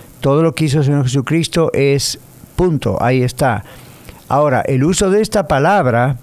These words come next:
premio, sigue al versículo anterior, donde se refiere, como dije, al, a-, al, al, el hecho de sentarse a juzgar a otros, nadie los juzgue,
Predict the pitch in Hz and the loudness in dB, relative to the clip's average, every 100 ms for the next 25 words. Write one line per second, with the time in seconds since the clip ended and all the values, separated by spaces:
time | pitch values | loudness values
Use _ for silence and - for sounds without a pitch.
0 | - - - - - 151 131 117 123 135 | -14 -20 -20 -10 -2 2 2 2 0 -4
1 | - - - - - - - - - - | -8 -20 -20 -20 -20 -20 -20 -18 -10 -6
2 | - 165 151 180 180 139 131 131 - 127 | -2 0 0 0 2 2 2 0 0 -2
3 | 143 143 135 131 123 123 127 127 123 110 | 0 0 2 0 0 0 0 2 0 0
4 | 110 110 110 120 113 113 - 131 131 143 | 0 -2 -2 -2 -2 -2 0 0 2 2
5 | 139 - - - - 107 110 110 117 151 | 0 -2 -10 -20 -8 -2 -2 -2 -2 -2
6 | 135 139 - 123 110 - 123 110 107 120 | 0 0 -2 -2 -2 -2 -2 -2 -2 -2
7 | 117 - 123 123 127 131 139 - 139 127 | -2 -2 -2 0 0 0 -2 -2 -2 -2
8 | 135 120 131 139 - 147 143 120 127 123 | -2 -2 0 -2 -2 -4 -2 0 0 2
9 | 123 117 110 104 117 127 123 - 160 151 | 0 0 -2 -2 0 0 0 -2 0 0
10 | 107 107 110 | 0 -2 -6